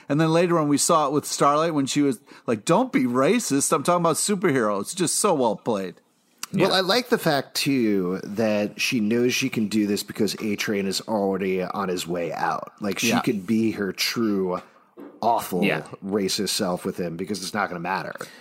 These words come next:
Speaker 3: It's, again, the power dynamics you're talking about. Like, everyone is hyper aware of who they, uh,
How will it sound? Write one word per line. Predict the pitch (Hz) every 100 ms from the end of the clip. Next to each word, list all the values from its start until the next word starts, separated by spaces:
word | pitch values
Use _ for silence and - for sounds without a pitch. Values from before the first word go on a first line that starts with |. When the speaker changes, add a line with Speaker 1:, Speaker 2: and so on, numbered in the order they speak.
| - -
Speaker 3:
It's, | 117 127
again, | 123 147
the | 117
power | 131 143
dynamics | 110 98 92 92 -
you're | 92
talking | 95 87 92
about. | 87 82
Like, | 90 85 - -
everyone | 123 139 139 123
is | 107
hyper | - 120 120 120 110
aware | 101 104 98 92
of | 76 85 -
who | 113 117 113
they, | 107 - - - -
uh, | 95